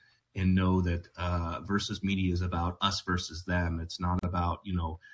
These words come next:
me just ranting and raving. So again, thank you. Um,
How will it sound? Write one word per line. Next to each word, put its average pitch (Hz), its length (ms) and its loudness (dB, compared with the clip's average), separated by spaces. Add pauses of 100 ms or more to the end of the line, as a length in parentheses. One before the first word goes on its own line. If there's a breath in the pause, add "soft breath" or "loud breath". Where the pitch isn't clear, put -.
(160 loud breath)
me 101 200 8
just 90 200 2
ranting 87 380 2
and 82 140 -2
raving. 82 480 -4
So 87 200 -6
again, 85 300 -2
thank 76 320 -6
you. 67 140 -10 (960)
Um, 113 420 8